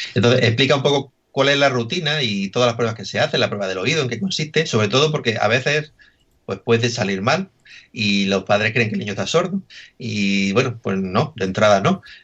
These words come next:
Entonces, que sepan un poco en qué consiste esa rutina y, y qué significa, igual que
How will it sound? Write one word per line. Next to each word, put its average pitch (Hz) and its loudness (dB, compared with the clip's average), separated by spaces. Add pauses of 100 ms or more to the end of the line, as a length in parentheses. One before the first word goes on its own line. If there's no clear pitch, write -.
Entonces, 110 -4
que 104 -4
sepan 117 2
un 117 0
poco 127 2
en 101 0
qué 101 -4
consiste 104 -4
esa 104 0
rutina 160 0
y, 135 0 (460)
y 92 -10
qué 117 -2
significa, 156 0
igual 110 2
que 127 0